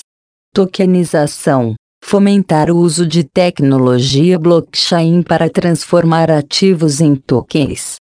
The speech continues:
Inteligência artificial,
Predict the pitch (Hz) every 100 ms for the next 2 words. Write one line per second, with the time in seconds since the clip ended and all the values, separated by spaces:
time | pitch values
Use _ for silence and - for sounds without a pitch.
0 | _ _ _ _ 185 175 170 160 151 143
1 | 151 180 185 - 165 151 - - 220 -
2 | - 180 127 131